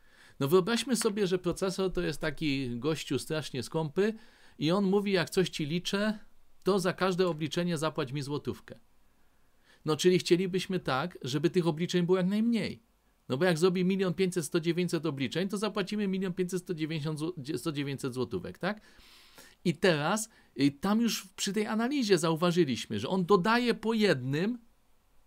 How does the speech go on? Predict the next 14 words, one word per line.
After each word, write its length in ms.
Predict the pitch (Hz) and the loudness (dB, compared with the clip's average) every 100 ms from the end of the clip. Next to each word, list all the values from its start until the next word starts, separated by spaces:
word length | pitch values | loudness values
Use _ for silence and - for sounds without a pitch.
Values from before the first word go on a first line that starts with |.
| _ _ - | _ _ 2
milion 380 | 185 226 240 247 | 4 6 6 4
razy. 480 | 214 120 95 - - _ - _ _ - | 2 0 -2 -10 -14 _ -20 _ _ -6
Znaczy 220 | 143 175 | 2 6
milion, 380 | 180 127 98 - | 6 4 0 4
M 200 | 247 185 | 6 6
razy. 460 | 127 98 92 87 - - - - - _ _ _ _ _ - | 4 2 -2 -8 -12 -20 -20 -20 -20 _ _ _ _ _ -8
Tak? 220 | 233 - - - | -6 -8 -8 0
Ja 120 | 180 | 2
wrócę 340 | 185 175 175 | 2 2 2
do 100 | 165 | 0
tego, 500 | 160 170 160 151 156 | -2 -2 0 0 -2
do 140 | 135 151 | -4 -2
tego 320 | 160 151 147 | -2 -2 -4
właśnie, 520 | 147 135 - 135 | -4 -4 -4 -4